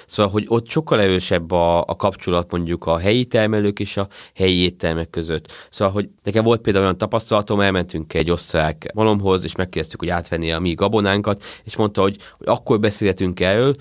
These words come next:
hogyha elfogy itt a hazai termelőknek a gabonája, akkor lehet, hogy mi is a sorban ott, tudom én, második, harmadikok vagyunk. Szóval, hogy, hogy van egyfajta olyan tudatosság,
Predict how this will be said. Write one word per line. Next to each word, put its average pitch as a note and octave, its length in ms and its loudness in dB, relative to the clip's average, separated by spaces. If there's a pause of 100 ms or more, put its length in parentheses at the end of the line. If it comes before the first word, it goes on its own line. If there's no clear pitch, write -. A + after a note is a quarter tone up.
(140)
hogyha F#2 260 -6
elfogy G2+ 800 0
itt - 200 -16
a - 40 -8
hazai F2 580 2
termelőknek D#2+ 580 -2
a D#2 40 -6
gabonája, A2 580 2
akkor F#2 380 0
lehet, E2 220 0
hogy E2 100 -6
mi E2 100 -2
is D#2+ 160 -6
a - 40 -8
sorban E2 400 -2
ott, - 260 -10 (400)
tudom D#2+ 180 -8
én, D#2 80 -6
második, E2 340 -6
harmadikok E2 460 -4
vagyunk. F2 300 -6 (260)
Szóval, G2 240 0
hogy, G2+ 140 0 (120)
hogy F#2+ 140 -2
van A#2+ 140 4
egyfajta G2+ 580 2
olyan F#2+ 640 0 (140)
tudatosság, A2 960 -2